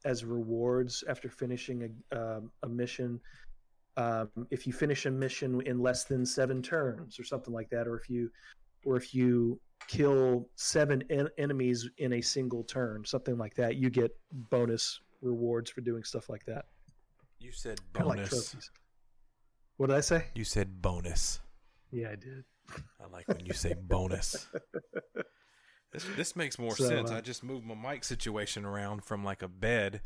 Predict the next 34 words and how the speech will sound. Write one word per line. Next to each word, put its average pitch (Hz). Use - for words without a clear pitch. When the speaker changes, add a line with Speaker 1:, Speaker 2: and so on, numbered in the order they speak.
Speaker 2:
which, 101
I 104
don't 101
know 98
if -
you 101
know 101
this, 92
but 87
beds 98
sink, -
at 98
least 101
the -
comfortable 90
ones 87
like 87
mine 95
do. 87
Speaker 1:
Yeah. 95
Speaker 2:
Um, 92
and 101
now 101
I've 104
moved 101
it 92
to 110
a 101
desk 113
where 90
it's -
nice 104
and 95
sturdy. 123